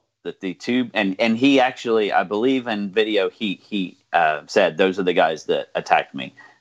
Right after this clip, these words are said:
That, that ma-, that's, I believe, I'll, I'll just preface with, I believe that's what happened. Um, turns out that the two black men were friends of his, um, personal trainers to, uh,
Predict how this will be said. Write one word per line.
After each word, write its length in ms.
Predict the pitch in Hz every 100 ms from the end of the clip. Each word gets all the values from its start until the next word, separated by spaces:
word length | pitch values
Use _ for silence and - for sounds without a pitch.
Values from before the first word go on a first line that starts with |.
| -
That, 280 | 98 - _
that 240 | - 101 98
ma-, 300 | 98 98 101 95
that's, 500 | 107 113 - - - -
I 120 | 98
believe, 520 | 98 95 87 65 - -
I'll, 120 | 80 -
I'll 140 | 80 76
just 300 | - 82 -
preface 340 | 82 - 71
with, 160 | 73 71
I 80 | 73
believe 360 | 76 76 65
that's 200 | 65 -
what 140 | - -
happened. 340 | 67 - - _ - _ _
Um, 440 | - 90 80 76 71 _ _ _ -
turns 240 | 131 131
out 160 | 113 110
that 140 | 104
the 100 | 95
two 200 | - 117
black 360 | 92 113 131 104
men 360 | 90 87 95
were 540 | 87 87 87 85 80 - _ _
friends 280 | 123 123 151
of 120 | 92
his, 540 | - 80 76 123 - - _ _ _ _
um, 580 | 85 87 87 82 80 78 -
personal 400 | 123 113 139 131
trainers 720 | - 98 90 92 104 - - -
to, 480 | 113 101 101 101
uh, 500 | - 87 80 78 80